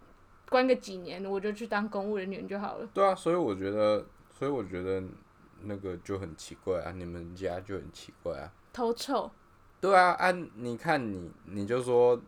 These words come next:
Speaker 2: 你哥不要去，抽到公立幼儿园还不去，一定要去私立的，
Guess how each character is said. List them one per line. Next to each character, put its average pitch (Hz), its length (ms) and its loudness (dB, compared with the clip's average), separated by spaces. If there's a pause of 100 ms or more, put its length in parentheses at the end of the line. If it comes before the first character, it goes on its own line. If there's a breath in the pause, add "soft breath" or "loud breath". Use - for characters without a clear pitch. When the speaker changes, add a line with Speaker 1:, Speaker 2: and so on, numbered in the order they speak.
(140)
Speaker 2:
你 95 300 -8
哥 104 360 0 (360)
不 98 80 -2
要 98 160 4
去， 107 380 -6
抽 113 200 2
到 107 300 6
公 101 280 -2
立 104 240 0 (220)
幼 113 160 0
儿 95 160 4
园 95 220 0
还 98 100 0
不 92 140 -10
去， 95 380 -2
一 95 60 -6
定 104 120 -2
要 101 80 2
去 104 160 -2
私 101 280 -2
立 104 180 0
的， 85 200 0